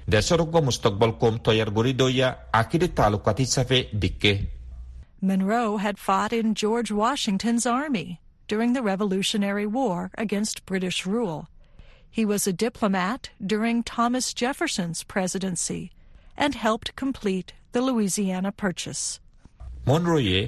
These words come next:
Speaker 1: ব্রিটিশ হকুমতর খেলাফ দেশর ইনকলাবি লড়াই চলে দে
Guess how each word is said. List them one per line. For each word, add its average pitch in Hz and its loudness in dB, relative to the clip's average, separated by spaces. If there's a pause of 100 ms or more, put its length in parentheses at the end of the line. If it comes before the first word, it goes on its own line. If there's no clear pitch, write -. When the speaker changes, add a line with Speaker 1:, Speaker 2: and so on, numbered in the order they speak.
(220)
Speaker 1:
ব্রিটিশ 143 4 (100)
হকুমতর 147 4
খেলাফ 110 4 (320)
দেশর 156 4 (140)
ইনকলাবি 113 2
লড়াই 123 2
চলে 135 2
দে 127 -2